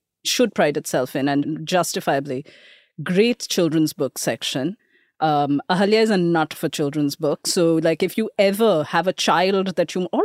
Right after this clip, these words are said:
a grown-up actually, that you want to gift books to and can't figure out what would be the thing to do, you need to come to Trilogy and ask her. There's a lot of really strong literary fiction. You also have a very solid set of contemporary romances, which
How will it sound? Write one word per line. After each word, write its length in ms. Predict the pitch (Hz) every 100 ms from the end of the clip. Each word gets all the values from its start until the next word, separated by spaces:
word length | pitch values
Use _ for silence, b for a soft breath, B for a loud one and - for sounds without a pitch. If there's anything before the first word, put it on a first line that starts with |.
| 480
a 40 |
grown-up 420 | 185 175 170 127
actually, 400 | - 143 - 151 -
that 180 | -
you 80 | 175
want 180 | 160 165
to 60 | 165
gift 360 | 160 156 - -
books 320 | 170 - -
to 140 | 180 160
and 200 | 160 -
can't 220 | 185 185
figure 280 | 196 180 175
out 200 | 170 180
what 300 | 165 165 -
would 280 | 170 180 170
be 140 | 185
the 140 | 175 175
thing 220 | 180 180
to 80 | 190
do, 100 | 190
you 200 | 214 175
need 200 | 160 151
to 80 | 160
come 180 | 147 151
to 60 |
Trilogy 360 | 151 156 143 147
and 80 | 127
ask 240 | 117 -
her. 160 | - 147 B B B -
There's 240 | 202 196 -
a 80 | 180
lot 300 | 180 185 233
of 180 | 208
really 300 | 185 196 226
strong 640 | 214 - - 180 165 170 170
literary 360 | 165 - 190
fiction. 760 | - 175 - - 165 151 143 156 b b b -
You 120 | 214
also 200 | 202 480 508
have 100 | -
a 40 | -
very 320 | 202 240 302
solid 420 | - 202 196 220
set 300 | - 185 175 -
of 140 | 180
contemporary 560 | - 185 190 180 202 202
romances, 880 | 160 151 165 180 190 - 247 294 220
which 240 | 180